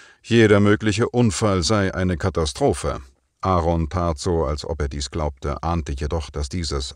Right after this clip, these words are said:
Ausgangsverbot seine Begründung eher in der Geheimhaltung hatte. Es sollte keine Zeit verloren, die entscheidende Phase des Projektes möglichst bald gestartet werden. Alles schien bedacht.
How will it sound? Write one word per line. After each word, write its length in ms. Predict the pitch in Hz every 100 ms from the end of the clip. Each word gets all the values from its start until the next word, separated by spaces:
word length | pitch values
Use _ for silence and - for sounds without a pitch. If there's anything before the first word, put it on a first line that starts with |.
| -
Ausgangsverbot 880 | 92 - 82 80 90 78 85 82 - - -
seine 260 | - 92 87
Begründung 540 | 90 90 123 117 110 113
eher 340 | 104 104 95 95
in 160 | 107
der 100 | 95
Geheimhaltung 880 | 92 98 117 147 78 69 69 69 71
hatte. 340 | 65 - 69 71 _ _
Es 140 | 110 -
sollte 240 | 131 135
keine 260 | 139 120 120
Zeit 260 | 139 113
verloren, 680 | - 87 82 76 73 65 65 67 _ -
die 60 |
entscheidende 560 | 80 78 92 90 85 82
Phase 460 | - 98 92 82
des 180 | 85 80
Projektes 680 | - 92 90 73 87 78 -
möglichst 520 | - 98 85 78 71 -
bald 320 | 85 69 -
gestartet 460 | 78 78 73 67
werden. 320 | 64 64 65 65 _ _ _ _ _ _ _
Alles 400 | 95 87 73 69
schien 380 | - 98 80 71
bedacht. 540 | 80 107 76 - -